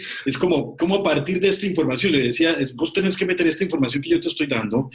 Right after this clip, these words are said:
analizarla con la parte de performance, analizarla con otros aspectos alrededor de todo esto,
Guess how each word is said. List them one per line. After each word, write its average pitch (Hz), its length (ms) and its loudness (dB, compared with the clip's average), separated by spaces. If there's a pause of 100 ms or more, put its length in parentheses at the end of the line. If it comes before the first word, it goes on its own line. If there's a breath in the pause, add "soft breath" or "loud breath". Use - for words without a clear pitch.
(500 loud breath)
analizarla 117 540 0
con 175 100 2
la 131 100 0
parte 147 280 0
de 151 60 0
performance, 117 580 0
analizarla 160 400 0
con 165 100 2
otros 156 300 0
aspectos 147 760 0
alrededor 113 520 0
de 160 100 2
todo 170 240 0
esto, 196 340 -2